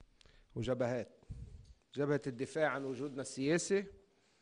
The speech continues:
وجبهة التصدي لتفضيل القرار السياسي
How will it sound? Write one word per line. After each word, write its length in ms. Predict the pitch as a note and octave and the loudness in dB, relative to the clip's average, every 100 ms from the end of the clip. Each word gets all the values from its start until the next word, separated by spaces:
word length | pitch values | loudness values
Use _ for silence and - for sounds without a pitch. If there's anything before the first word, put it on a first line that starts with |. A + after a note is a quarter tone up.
| _ _ | _ _
وجبهة 360 | A#2+ B2+ C3+ B2+ | 0 2 2 0
التصدي 560 | A#2 - B2+ C#3+ B2+ B2+ | -2 -6 -2 -2 -2 -2
لتفضيل 680 | A#2+ A#2 A#2+ - C#3+ B2 A2 _ _ - | -2 -2 -4 0 0 0 -6 _ _ -20
القرار 400 | - B2 C3 C3 | -2 4 6 6
السياسي 720 | B2 - C3 D3+ D#3+ E3+ F3 | 2 -2 2 2 2 0 -2